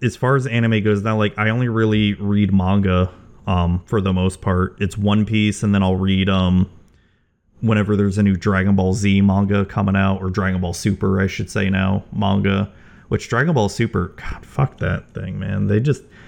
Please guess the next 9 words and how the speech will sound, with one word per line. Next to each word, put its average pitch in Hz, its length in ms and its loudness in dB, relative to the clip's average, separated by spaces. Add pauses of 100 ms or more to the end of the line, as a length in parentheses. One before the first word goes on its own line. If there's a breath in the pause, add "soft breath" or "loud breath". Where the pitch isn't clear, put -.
(520 loud breath)
they, 131 100 -4
they, 135 180 0
they 160 140 0
just 277 180 -4
need 208 140 2
to - 220 -8
end 110 260 2
it. 87 240 -4 (460)
Like, 110 260 -2